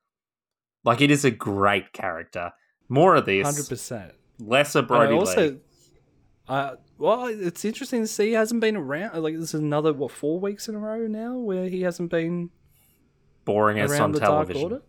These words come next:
Speaker 1: Yeah.
Speaker 2: Well, he, I mean, you said it a couple of weeks ago. He just needs to be, um,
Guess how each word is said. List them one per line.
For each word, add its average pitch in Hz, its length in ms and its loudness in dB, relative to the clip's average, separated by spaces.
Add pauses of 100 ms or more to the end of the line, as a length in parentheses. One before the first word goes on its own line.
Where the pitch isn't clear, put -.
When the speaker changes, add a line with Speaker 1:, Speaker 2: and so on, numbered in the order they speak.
Speaker 1:
Yeah. 87 200 -10 (2000)
Speaker 2:
Well, 165 120 4
he, 226 260 2 (160)
I 131 60 -6
mean, 139 160 -2
you 165 100 0
said 139 200 0
it 110 60 -2
a 104 60 -10
couple 110 240 -8
of 101 80 -10
weeks 101 160 -14
ago. 98 140 -14
He 135 120 -6
just 160 220 -4
needs 131 220 -2
to 113 60 -6
be, 98 480 -10 (540)
um, 95 460 -12